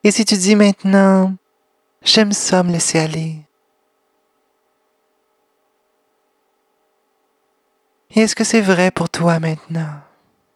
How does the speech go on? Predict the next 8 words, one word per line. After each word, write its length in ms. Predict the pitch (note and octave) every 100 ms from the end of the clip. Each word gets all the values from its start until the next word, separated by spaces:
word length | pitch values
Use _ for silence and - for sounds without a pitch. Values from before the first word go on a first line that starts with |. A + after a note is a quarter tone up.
| _ _ _ _ _ _ _ _ _ _ F3+
Oui, 320 | F3+ F3+ F#3
ça 160 | -
le 60 | F3+
devient 380 | F3 F3 F#3 F3+
de 100 | F3+
plus 460 | - - F#3 F3+
en 100 | F3+
plus. 460 | F3 - F3+ F3